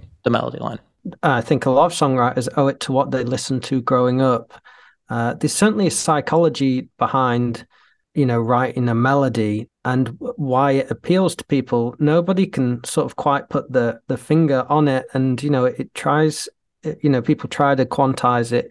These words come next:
Speaker 2: in terms of, like, you know, it has to have repetition or take it up an octave or whatever, you know, so you can give it these rules, but I can only, um,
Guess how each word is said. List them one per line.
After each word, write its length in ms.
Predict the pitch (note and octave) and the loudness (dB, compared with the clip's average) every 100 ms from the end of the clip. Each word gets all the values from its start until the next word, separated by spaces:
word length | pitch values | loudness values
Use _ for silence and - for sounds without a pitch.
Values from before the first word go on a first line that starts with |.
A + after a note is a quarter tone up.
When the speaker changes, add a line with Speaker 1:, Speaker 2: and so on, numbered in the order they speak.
| - | -2
Speaker 2:
in 200 | A#2+ A2+ | -2 0
terms 360 | C3 B2+ A#2 | 0 0 0
of, 180 | A2+ A2 | -2 -2
like, 440 | A#2 G#2+ G2+ - - _ - _ _ _ _ _ _ - | 0 0 0 -8 -20 _ -20 _ _ _ _ _ _ 0
you 120 | C3 | 2
know, 180 | A#2 A#2 | 2 0
it 180 | A#2+ A2 | 0 0
has 200 | A#2 - | -2 2
to 80 | |
have 160 | A#2+ G#2+ | 0 2
repetition 680 | A#2 - A2 - C#3 - G#2+ | -2 0 0 0 0 0 0
or 360 | G2 F#2+ - _ _ _ | 0 -2 -6 _ _ _
take 380 | - - A#2+ B2+ | -8 -6 -4 -4
it 100 | - | -4
up 180 | C3 B2+ | -2 2
an 80 | |
octave 400 | A#2 - - A2+ | 0 0 -4 -2
or 140 | A#2 A2+ | 0 2
whatever, 560 | A#2 A2+ A2 A2 G#2+ - | 2 2 0 0 -2 0
you 100 | D3+ | 0
know, 240 | B2+ A#2+ | 2 0
so 200 | A2+ - | -2 0
you 360 | C#3 D3 E3 D3 | 0 0 0 0
can 180 | - D#3 | 2 2
give 140 | F#3+ | 2
it 100 | F#3 | 0
these 260 | D3 B2+ D3+ | 0 -2 0
rules, 280 | E3+ C#3+ | 2 2
but 160 | - C#3+ | -2 -2
I 120 | C3+ | -2
can 340 | C3+ D#3 C#3+ C3 - - _ _ - | 0 0 0 -4 -18 -20 _ _ -4
only, 580 | D3+ D#3+ D#3 D3 C#3 C3 | 0 2 2 2 0 0
um, 400 | B2+ B2 A#2+ A2 | 0 0 -2 -4